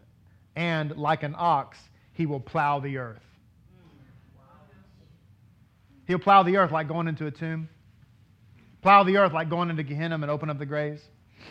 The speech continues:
But notice, I want to, for all who would say, "Well, when the Mashiach comes,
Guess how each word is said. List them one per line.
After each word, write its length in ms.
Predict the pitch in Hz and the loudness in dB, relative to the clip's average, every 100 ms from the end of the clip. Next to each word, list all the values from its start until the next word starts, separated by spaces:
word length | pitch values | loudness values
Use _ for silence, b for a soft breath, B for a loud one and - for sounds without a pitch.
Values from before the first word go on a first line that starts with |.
| B B B 190 | B B B 2
But 140 | 208 | 6
notice, 300 | 247 302 262 | 8 8 8
I 60 | 254 | 4
want 220 | 262 247 | 4 2
to, 280 | 233 220 180 | -2 -12 -6
for 200 | 220 233 | -2 4
all 320 | 233 285 269 | 6 8 6
who 120 | 233 | 4
would 140 | 233 233 | 0 -2
say, 200 | 233 214 | -2 2
"Well, 440 | 226 233 214 180 - | 4 4 4 -2 -4
when 140 | 208 | -2
the 60 | 196 | -2
Mashiach 380 | - 269 233 175 | 0 2 2 2
comes, 400 | 254 254 220 | 0 0 -2